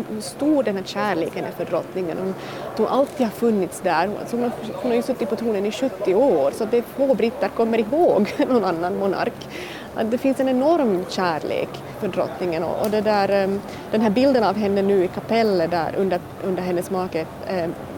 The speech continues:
prins Philips begravning där hon satt ensam och, och sörjde sin man. Jag tror att det var, många britter kände väldigt starkt för henne då. Och det, hon är på något sätt en slags, ehm,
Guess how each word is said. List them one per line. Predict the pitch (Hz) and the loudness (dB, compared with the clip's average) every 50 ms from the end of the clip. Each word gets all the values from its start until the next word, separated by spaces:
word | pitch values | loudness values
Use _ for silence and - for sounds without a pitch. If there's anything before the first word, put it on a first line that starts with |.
| - - | -12 -4
prins | - 208 185 - | -2 -2 -2 0
Philips | - 208 185 135 127 - | 0 0 0 0 -2 -2
begravning | - 190 180 202 220 226 214 185 170 170 | -2 -2 2 2 2 2 2 2 0 -2
där | 165 180 | -2 -2
hon | 175 170 180 | -4 -4 -4
satt | - - 175 - - | -2 -4 -6 -6 -4
ensam | - - 196 185 175 180 180 - 160 143 156 165 | -2 0 0 0 0 -2 -4 -6 -6 -6 -4 -4
och, | - - - - 170 | -4 -6 -6 -6 -6
och | 175 | -6
sörjde | - - 180 175 165 175 | -2 0 0 0 0 -2
sin | 180 - 185 175 175 | -4 -4 -4 -2 -2
man. | 175 170 170 175 151 | -2 -2 -2 -2 -2
Jag | 147 - | -4 -2
tror | - 208 | -2 -2
att | 185 - | -2 0
det | 202 | -2
var, | - | -2
många | - 220 233 247 254 240 214 | 0 2 2 2 2 2 2
britter | 185 208 220 - - 196 - | 2 2 0 0 -2 -4 -4
kände | - - 226 240 262 247 226 196 180 | -2 0 2 4 4 4 4 2 2
väldigt | 165 185 180 185 - - | 2 2 0 0 -4 -6
starkt | - - - 214 233 233 220 - - | -8 -6 -2 -2 -2 -2 -2 -6 -8
för | - - 185 | -8 -6 -6
henne | 175 175 165 165 - 170 175 | -4 -4 -4 -4 -4 -2 0
då. | 170 165 | 0 2
Och | 151 - 160 175 | 2 0 2 2
det, | 202 208 208 - - - - - - - - - | 2 0 0 -2 -10 -12 -12 -12 -12 -12 0 4
hon | 269 269 262 262 | 4 6 6 6
är | 254 | 4
på | - 294 | 4 4
något | 269 247 240 | 2 2 2
sätt | - 262 220 202 - - - - - - - - - - - - | 2 0 0 0 -2 -8 -10 -10 -10 -12 -12 -12 -12 -12 -4 0
en | 226 208 208 | 0 0 0
slags, | - - 233 180 - - - - - - | 0 0 0 0 0 -2 -6 -8 -4 0
ehm, | 226 208 196 190 185 185 185 180 175 | 2 2 2 2 0 0 0 -2 -2